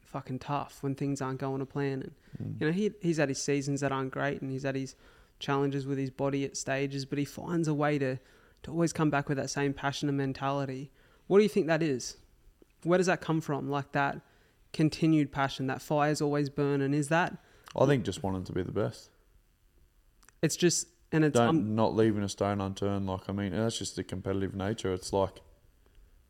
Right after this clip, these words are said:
Speaker 2: wanting to be the best. Absolutely. Like, I mean, that's like,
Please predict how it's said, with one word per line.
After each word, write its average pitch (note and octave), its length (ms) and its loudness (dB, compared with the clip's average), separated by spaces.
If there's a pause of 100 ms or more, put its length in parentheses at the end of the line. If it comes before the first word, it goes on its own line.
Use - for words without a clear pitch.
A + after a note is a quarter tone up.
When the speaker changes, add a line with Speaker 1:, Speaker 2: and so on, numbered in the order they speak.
(840)
Speaker 2:
wanting A2+ 240 4
to G#2+ 80 -6
be G#2 100 2
the F#2 100 -6
best. F#2+ 360 -2 (320)
Absolutely. G2 560 -2
Like, F#2 260 -4
I F#2+ 40 -6
mean, G2 260 -4
that's G#2 200 -8
like, - 160 -6